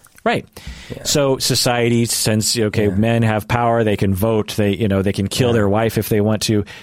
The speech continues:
Speaker 1: Whereas hunter-gatherer societies, that wouldn't make any sense. It's
Speaker 2: Yeah.
Speaker 1: like, don't kill her. Like, she's a part of our, we
Speaker 2: <laughs>
Speaker 1: need her. She's
Speaker 2: Yeah.
Speaker 1: a part of our hunting and gathering labor.
Speaker 2: Yeah, yeah, yeah.
Speaker 1: She's also part of our child rearing and protection.
Speaker 2: Right.
Speaker 1: She's also part of our,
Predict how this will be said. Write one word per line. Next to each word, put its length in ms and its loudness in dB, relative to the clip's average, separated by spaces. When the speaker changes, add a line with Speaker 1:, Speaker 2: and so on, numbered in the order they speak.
Speaker 1:
Whereas 340 0
hunter-gatherer 500 0
societies, 540 0
that 140 0
wouldn't 200 0
make 180 0
any 140 0
sense. 580 -4
It's 160 0
Speaker 2:
Yeah. 60 2
Speaker 1:
like, 100 0
don't 240 -2
kill 240 0
her. 360 0
Like, 180 2
she's 280 0
a 80 0
part 300 -2
of 100 0
our, 200 -2
we 180 2
Speaker 2:
<laughs> 80 4
Speaker 1:
need 280 4
her. 340 0
She's 300 2
Speaker 2:
Yeah. 80 2
Speaker 1:
a 80 -2
part 260 0
of 120 0
our 160 2
hunting 380 0
and 120 2
gathering 520 2
labor. 520 0
Speaker 2:
Yeah, 60 -6
yeah, 100 -8
yeah. 60 -10
Speaker 1:
She's 180 -2
also 280 0
part 280 0
of 100 2
our 140 2
child 560 0
rearing 640 2
and 280 0
protection. 440 0
Speaker 2:
Right. 60 -2
Speaker 1:
She's 160 -6
also 260 0
part 320 0
of 120 0
our, 280 0